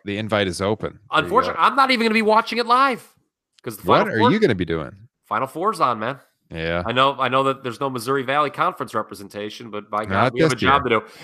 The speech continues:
Speaker 2: And by the way, please send me a text Sunday morning, Ryan, saying, "Hey, fucker, make sure you write up the championship game," 'cause that would be like, if it's Sunday <laughs> night and I've forgotten to do that,
Speaker 1: Oh,
Speaker 2: then,
Speaker 1: man.
Speaker 2: then, then there will be trouble.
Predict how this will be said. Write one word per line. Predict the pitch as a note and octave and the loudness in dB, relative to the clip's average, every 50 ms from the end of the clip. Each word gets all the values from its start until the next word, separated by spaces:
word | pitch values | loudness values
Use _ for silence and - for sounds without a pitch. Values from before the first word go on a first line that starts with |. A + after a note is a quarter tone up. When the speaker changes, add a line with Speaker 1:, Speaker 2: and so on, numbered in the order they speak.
| - | -6
Speaker 2:
And | - E3 F3+ F3+ F3 | -2 0 2 2 2
by | E3+ F3+ F#3 | 2 2 2
the | F#3 F#3 | 2 2
way, | F3 E3 C#3+ | 2 2 2
please | B2 A#2 A#2+ G#2+ - - G3+ A#3+ B3 A3 | 0 -2 -8 -10 -8 -6 -4 -4 -2 -2
send | - A3+ F#3+ | -4 -4 -2
me | F3+ D3+ | -4 -6
a | A#2+ | -6
text | - - B2 C3 - - - | -6 -6 -6 -6 -6 -8 -6
Sunday | - C3 B2 A#2+ | -6 -4 -4 -6
morning, | A#2 G#2 G#2 G#2+ A#2 B2 | -6 -4 -6 -6 -6 -6
Ryan, | B2+ B2+ B2 B2+ C3 C3 C3+ C3 - _ _ _ _ _ _ _ _ _ _ _ _ _ | -4 -2 0 0 0 -2 -6 -10 -14 _ _ _ _ _ _ _ _ _ _ _ _ _
saying, | - - C3 B2+ A#2+ A#2 A2 A2+ - _ _ _ _ | -8 -2 0 0 0 0 -2 -6 -12 _ _ _ _
"Hey, | A#2+ C3 B2+ | -4 -4 -4
fucker, | B2 - - - - A#2+ - - A#2+ A2+ A2 G#2+ | -4 -8 -4 0 0 0 0 0 -2 -2 -2 -2
make | - A#2+ A#2 - | -4 -6 -8 -6
sure | - C3+ C3 | -6 -6 -6
you | A#2+ | -2
write | A2+ A2+ A2+ A2+ | 0 0 2 0
up | A2 - | 0 -4
the | - | -8
championship | - - A#2 A2 G#2+ - G#2 F#2 - - F#2+ - _ | -6 -2 -2 -2 -2 -4 -8 -10 -10 -12 -14 -12 _
game," | G2 F2+ F2 E2+ _ _ | -8 -8 -8 -10 _ _
'cause | G#2 G2 | -6 -4
that | G#2 G#2 G#2+ - - - | -2 -2 -2 -4 -8 -10
would | A#2 G#2 G2 | -8 -8 -4
be | G#2 G2+ G2 | -4 -4 -2
like, | G2+ G2 G2 - | -2 -2 -4 -4
if | A#2+ A2+ - - | -6 -8 -8 -6
it's | - - C3 C3 - | -6 -6 -4 -2 0
Sunday | - C3+ B2 B2+ B2 | 0 2 2 2 2
<laughs> | A2+ G#2+ G#2 G#2+ - F#3 | 2 2 2 2 0 -2
night | - - | -2 -4
and | B2+ A#2 G#2+ | -6 -4 -2
I've | G2+ G2+ G2 - - _ _ | -2 -2 -2 -4 -8 _ _
forgotten | - - A2+ G#2+ G#2 G#2+ - G2+ | -4 -2 0 2 2 2 0 -2
to | G2 | -6
do | F#2+ F#2+ F#2+ G2 | -4 -4 -2 -2
that, | G2+ G2+ G2+ G#2+ - - - | 0 0 -2 -2 -4 -4 -4
Speaker 1:
Oh, | F#2+ F#2+ F#2 F#2 F2 E2+ D#2+ | -2 0 0 0 -2 -2 -6
Speaker 2:
then, | D#2 D2+ D2+ | -10 -10 -10
Speaker 1:
man. | D#2 D#2+ D#2+ D#2+ | -8 -6 -4 -2
Speaker 2:
then, | A2+ A2+ A2 A2 - - | -2 -2 -2 -4 -6 -2
then | - A2+ A2+ | 0 0 2
there | A2 G#2 | 4 2
will | G2 | 2
be | G2 G2 | 2 -2
trouble. | F#2+ - G#2 F#2+ F2+ F2+ - | -4 -2 -4 -4 -4 -6 -12